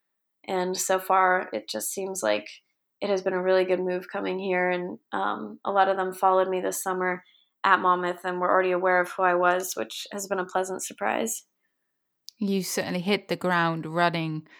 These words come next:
Speaker 2: when <laughs> getting to Laurel Park on your first day, riding a winner. That was, you know, absolutely marvelous for you and your, you know, kickstarting this new phase as well as continuing your career. I just wanted to ask you a bit more questions of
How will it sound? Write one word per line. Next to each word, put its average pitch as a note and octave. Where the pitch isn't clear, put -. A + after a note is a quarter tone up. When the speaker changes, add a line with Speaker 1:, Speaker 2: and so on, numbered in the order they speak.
Speaker 2:
when G3+
<laughs> -
getting G3
to F#3
Laurel F#3
Park F#3+
on E3
your E3
first F3
day, D#3+
riding E3
a D#3+
winner. D#3+
That D#3
was, E3
you E3
know, -
absolutely -
marvelous E3
for -
you E3+
and E3
your, E3
you -
know, F#3+
kickstarting F#3
this E3
new F3
phase F3+
as E3+
well E3+
as E3
continuing F3
your E3+
career. F3+
I A3+
just C4+
wanted C#4
to B3
ask A3
you G#3+
a -
bit G3
more G3+
questions F#3+
of F3+